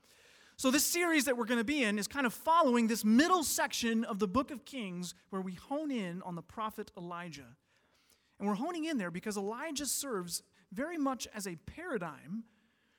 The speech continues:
for how God interacts with his people through the prophets throughout the rest of the Old Testament. He's kind of seen as one of those chief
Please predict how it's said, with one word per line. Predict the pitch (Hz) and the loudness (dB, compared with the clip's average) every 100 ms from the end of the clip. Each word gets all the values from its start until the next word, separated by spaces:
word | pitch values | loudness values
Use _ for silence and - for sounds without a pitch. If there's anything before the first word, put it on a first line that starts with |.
| _ | _
for | - 190 | -12 -12
how | - 269 277 269 269 - _ _ _ _ _ - 175 | -8 -4 -2 -2 -4 -10 _ _ _ _ _ -16 -6
God | 254 269 262 254 | -4 -2 -4 -4
interacts | 254 247 233 214 - | -2 0 0 -4 -8
with | 214 - | -10 -8
his | 170 | -10
people | - 247 - 160 | -8 -8 -8 -14
through | 160 - 247 262 | -14 -8 -6 -4
the | |
prophets | - 185 143 - - - - - _ _ | -8 -10 -12 -12 -20 -14 -14 -14 _ _
throughout | - 202 180 | -6 -4 -4
the | 175 | -4
rest | 190 185 190 | -4 -6 -8
of | 160 | -12
the | 165 | -12
Old | 165 143 | -12 -12
Testament. | 160 - - 120 | -14 -12 -14 -12
He's | 170 | -10
kind | - 233 | -4 -2
of | 202 | -2
seen | - 240 220 | 0 2 2
as | 175 | 0
one | 208 | 0
of | 202 | 0
those | 180 - | 0 -4
chief | - - 277 269 | -4 0 2 0